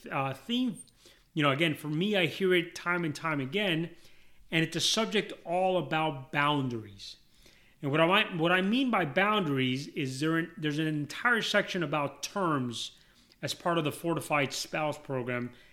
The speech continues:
and part of the blueprint on setting those. And terms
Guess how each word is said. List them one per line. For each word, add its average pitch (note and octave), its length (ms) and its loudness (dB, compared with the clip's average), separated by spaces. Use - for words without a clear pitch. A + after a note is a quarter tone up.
and C3+ 160 -4
part G3+ 220 2
of G3 40 0
the F3 80 2
blueprint D#3+ 760 0
on D3 240 -2
setting D#3 480 -2
those. A2 400 -8
And D3 180 0
terms G#3 580 0